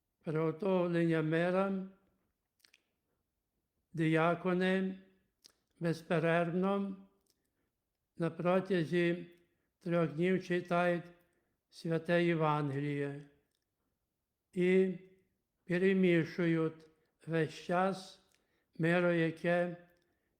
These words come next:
вариться в посудині.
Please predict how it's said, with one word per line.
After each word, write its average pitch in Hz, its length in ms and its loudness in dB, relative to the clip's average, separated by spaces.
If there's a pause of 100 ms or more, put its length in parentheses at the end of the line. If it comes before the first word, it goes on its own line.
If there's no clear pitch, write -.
вариться 156 880 0
в 151 160 -6 (500)
посудині. 139 1000 -4